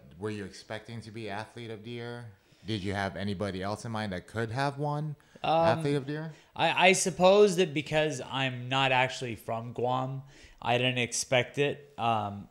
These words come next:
Speaker 2: I know, like, my schedule this year has been hectic. I, I've done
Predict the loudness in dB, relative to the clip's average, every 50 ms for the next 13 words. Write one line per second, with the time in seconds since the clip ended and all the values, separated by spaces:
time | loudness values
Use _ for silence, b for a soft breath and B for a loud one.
0 | _ -2 2 2 4 6 6 8 8 10 8 8 6 4 2 -2 -6 -4 0 2
1 | 2 2 0 -4 -10 -4 0 0 2 2 0 2 4 4 4 4 4 0 -2 -2
2 | -2 -4 -6 -6 -4 -4 -2 0 0 0 -2 -4 -6 -10 -14 -14 -14 -16 -10 -4
3 | -4 -4 -4 -4 -6 -8 -8 -8 -8 -4 0 2 2 2 2 2 0 0 0 0
4 | 2 2 2 2 2 -2 -6